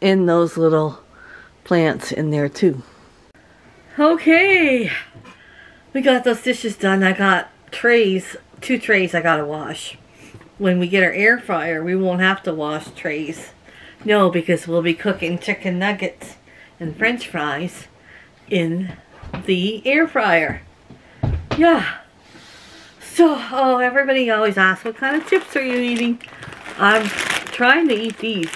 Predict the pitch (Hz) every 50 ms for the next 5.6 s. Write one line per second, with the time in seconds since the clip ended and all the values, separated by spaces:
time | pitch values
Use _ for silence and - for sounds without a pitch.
0 | - - - - - - 202 226 247 277 330 339 294 - 269 254 233 226 214 196
1 | 180 165 - - 180 160 175 175 - - - 175 165 - - 113 123 135 147 120
2 | - - - - - - - - - - - - - - - - - - 233 254
3 | 262 240 226 214 196 185 190 190 - - 226 208 190 160 143 - - 139 - -
4 | - - - - - 131 131 151 165 185 - - - - - - - 196 196 196
5 | 214 220 226 254 269 277 285 311 - - -